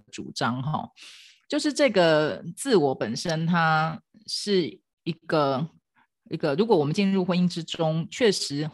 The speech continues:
它会有很多东西需要协调，所以都会去挑战到自我，或者是压抑到自我的状态。所以它确实是会产生很多很多的问题跟反弹。对，不过也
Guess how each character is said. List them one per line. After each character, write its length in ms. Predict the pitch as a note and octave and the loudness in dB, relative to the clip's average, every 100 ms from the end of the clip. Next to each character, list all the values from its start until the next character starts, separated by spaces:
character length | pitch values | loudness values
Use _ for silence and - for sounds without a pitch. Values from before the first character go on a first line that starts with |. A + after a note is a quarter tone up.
| - | -6
它 100 | A#3 | 0
会 160 | B3 B3+ | 4 6
有 60 | F#3 | 6
很 80 | |
多 100 | D3 | 4
东 160 | D3+ D#3 | 2 0
西 80 | D#3 | -2
需 100 | E3+ | 0
要 100 | D#3 | 0
协 240 | - B2+ | -2 -6
调， 340 | C3 - F2 - - - | -4 -4 -4 -6 -12 -20
所 140 | - A3+ | 2 2
以 60 | |
都 260 | G#3+ G#3+ G#3+ | 4 4 4
会 240 | A#3 G3 | 4 4
去 580 | E3 - A3 F#3 D#3+ B2+ _ | 2 -2 0 2 2 -4 _
挑 240 | - B2+ | -4 -2
战 240 | - F3+ D#3+ | 2 0 4
到 160 | D#3 | 2
自 280 | D#3+ - D#3+ | 2 -2 -2
我， 200 | - C#2 | -2 -6
或 220 | - G#3 | -2 0
者 80 | D3+ | 0
是 180 | C#3 F3+ | 0 -2
压 220 | D#3+ E3+ | 0 0
抑 160 | D#3 E3 | 0 -2
到 240 | F3 D#3 | 0 -2
自 160 | D3+ E3 | -2 -2
我 160 | G#2+ | -4
的 120 | - A2+ | -6 -8
状 340 | - F#3+ A3 | 0 0 0
态。 260 | - D3 - _ _ - - _ | -2 -4 -6 _ _ -20 -20 _
所 140 | - | 2
以 80 | C4 | 6
它 240 | A#3+ A#3+ | 6 6
确 220 | A#3+ C4+ A3 | 4 4 2
实 220 | E3+ D#3 | 2 0
是 120 | F#3+ | 0
会 140 | F#3+ | 2
产 180 | F3+ D#3+ | 0 -2
生 140 | D3 E3 | -2 -2
很 140 | C3 | -2
多 100 | D#3+ | -2
很 100 | D#3 | -2
多 140 | C3+ | -2
的 100 | C#3 | -4
问 220 | D#3 E3+ C#3+ | -2 -2 -4
题 140 | A#2 | -6
跟 120 | C#3 C#3 | -6 -4
反 200 | C3 - | -4 -6
弹。 200 | E3 - - - - - - - | -6 -8 -10 -18 -20 -20 -20 -8
对， 100 | G#3+ | -2
不 120 | F3+ | 0
过 340 | A3 C4+ B3+ A3 | 2 2 4 4
也 480 | F3+ D#3+ D3 A#2 | 4 2 0 -4